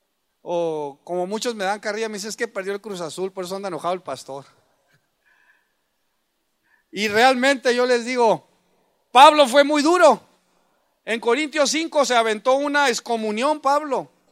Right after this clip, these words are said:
Y una excomunión es algo fuerte porque dijo, "El tal se ha entregado a Satanás". Aventó a un hombre a las manos del diablo, hermanos. Y imagínate en medio de una iglesia eso, cuando todo debe ser amor,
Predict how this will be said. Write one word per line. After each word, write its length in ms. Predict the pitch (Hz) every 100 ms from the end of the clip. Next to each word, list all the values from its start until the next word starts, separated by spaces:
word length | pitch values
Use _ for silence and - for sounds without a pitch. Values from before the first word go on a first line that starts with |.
| _
Y 120 | 175
una 160 | 220 294
excomunión 460 | - 233 208 240 277
es 100 | 254
algo 220 | 262 240
fuerte 340 | 262 285 269
porque 340 | 214 220 214 214
dijo, 280 | 262 277
"El 160 | 247 220
tal 300 | 269 302 285
se 120 | 285
ha 40 | 285
entregado 420 | 285 269 277 277
a 80 | 247
Satanás". 840 | 233 220 208 226 247 - - _ _ _ _ _ _ _ _ _ _
Aventó 460 | 196 220 220 214 277
a 140 | 294
un 180 | 294 277
hombre 280 | 302 311 277
a 200 | 254 233
las 240 | 220 202
manos 300 | 226 269 269
del 180 | 226 185
diablo, 380 | 196 214 202 160
hermanos. 540 | 123 110 _ - _ _ _ _ _
Y 380 | 185 196 190 190
imagínate 840 | 208 202 226 302 294 254 220 202 185
en 220 | 175 151
medio 280 | 220 269 262
de 80 | 269
una 120 | 262
iglesia 420 | 254 254 240 226
eso, 260 | 190 - - _ _
cuando 320 | - 202 202
todo 280 | - 247 254
debe 160 | 247 240
ser 160 | 233
amor, 260 | 226 202